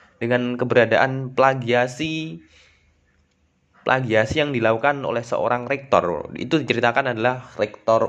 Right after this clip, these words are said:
usu, kalau nggak salah ya, rektor usu. Di situ saya baca dari Tempo melakukan sebuah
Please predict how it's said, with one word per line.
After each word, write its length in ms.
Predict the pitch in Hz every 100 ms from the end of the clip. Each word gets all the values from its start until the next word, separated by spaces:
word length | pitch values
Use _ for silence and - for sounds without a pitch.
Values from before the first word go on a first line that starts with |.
| 170
usu, 320 | 170 165 110
kalau 160 | 76
nggak 160 | 82 80
salah 240 | 110 104
ya, 80 | 82
rektor 240 | 85 - 98
usu. 400 | 98 - 143 156 - - - - - - -
Di 80 | 120
situ 160 | 156
saya 160 | 165 156
baca 240 | 127 123
dari 160 | 113 104
Tempo 720 | 104 104 143 151 143 - - - _ _ _ _ _ _ _ _ _ - _ _ _ _ -
melakukan 480 | 117 135 131 156 156
sebuah 480 | 131 104 104 104